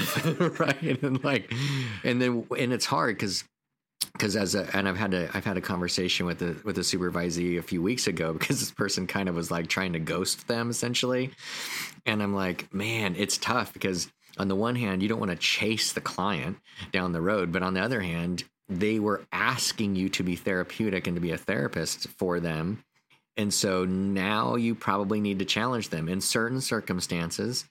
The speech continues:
it's calling them up and saying something like, "Hey, you know, I haven't heard from you from X Y Z, um, this period of time, and I was curious if your goals have shifted or what's going on. It seemed like we were on track."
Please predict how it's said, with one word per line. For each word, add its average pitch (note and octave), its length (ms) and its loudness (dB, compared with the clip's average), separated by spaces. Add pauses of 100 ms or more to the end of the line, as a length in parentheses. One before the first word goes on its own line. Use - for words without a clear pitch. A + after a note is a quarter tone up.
(460)
it's - 340 -2 (200)
calling G2+ 380 2
them A2+ 200 2
up F2 280 2
and F#2 120 0
saying F#2 360 0
something F2+ 360 -4
like, E2+ 360 -2 (420)
"Hey, D3+ 160 0
you D3 100 2
know, D3 220 2
I C3 80 0
haven't B2+ 160 0
heard A#2+ 240 -2
from A#2+ 160 -2
you A#2 220 0
from A2 180 -2
X A2+ 220 -2
Y A2 160 0
Z, G#2+ 500 0 (260)
um, F#2+ 380 -2
this G2+ 160 -2
period G2+ 240 0
of F2 80 -4
time, A#2+ 800 -2
and F#2 400 0
I F#2 300 0 (240)
was F2 600 0 (380)
curious G#2+ 480 0
if G2 280 -2
your F#2+ 140 2
goals G2+ 320 0
have G2+ 120 0
shifted G2+ 760 0
or E2+ 540 0
what's G2 220 -2
going F#2 320 0
on. F2+ 320 0
It E2+ 120 -6
seemed F#2 280 0
like E2+ 180 -2
we F2+ 140 0
were E2+ 80 0
on E2+ 160 -2
track." F2+ 520 -2